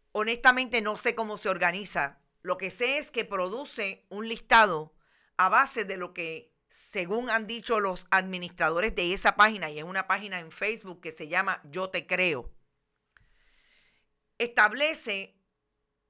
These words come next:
que le llega información y asimismo reproducen los nombres de aquellas personas que, según las mujeres que están escribiendo, han tenido alguna experiencia con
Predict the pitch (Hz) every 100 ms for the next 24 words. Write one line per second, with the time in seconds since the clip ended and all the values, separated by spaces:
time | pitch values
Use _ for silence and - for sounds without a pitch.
0 | _ _ _ - 202 196 - _ - 214
1 | 196 214 240 277 277 285 269 262 254 -
2 | 277 269 - 214 190 - 240 254 247 247
3 | 233 208 233 233 233 233 277 285 233 196
4 | 175 196 254 240 185 170 165 180 196 220
5 | 220 262 185 170 175 _ _ _ _ _
6 | _ _ _ - 214 190 190 - _ _
7 | - - 202 196 254 277 262 _ _ _
8 | _ _ _ _ _ - 208 202 190 190
9 | 220 247 - 240 247 254 247 269 285 247
10 | 202 196 _ _ _ _ _ _ _ _
11 | 226 254 254 247 247 262 214 185 185 -
12 | _ 185 180 175 220 240 233 226 - -
13 | 202 220 240 233 208 180 170